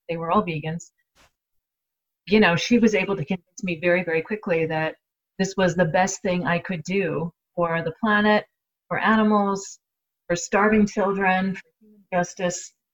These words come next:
Um, and they give you, you know, an entire framework.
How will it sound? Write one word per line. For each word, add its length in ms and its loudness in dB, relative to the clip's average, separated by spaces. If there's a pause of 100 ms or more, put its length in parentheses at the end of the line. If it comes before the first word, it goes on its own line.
(360)
Um, 320 0
and 160 2
they 240 4
give 240 2
you, 360 6
you 120 0
know, 80 0
an 80 2
entire 360 0
framework. 560 4